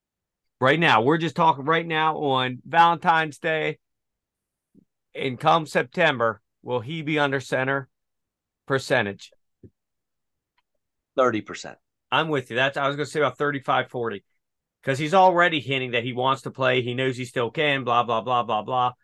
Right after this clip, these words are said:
Speaker 1: I just don't want to tarnish this whole thing with this retire,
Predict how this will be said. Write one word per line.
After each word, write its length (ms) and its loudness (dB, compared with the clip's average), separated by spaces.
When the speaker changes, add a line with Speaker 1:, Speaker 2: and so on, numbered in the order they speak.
Speaker 1:
I 100 4
just 200 -2
don't 180 2
want 180 2
to 60 -4
tarnish 420 0
this 120 -12
whole 180 -2
thing 260 0
with 160 -6
this 260 -4
retire, 720 4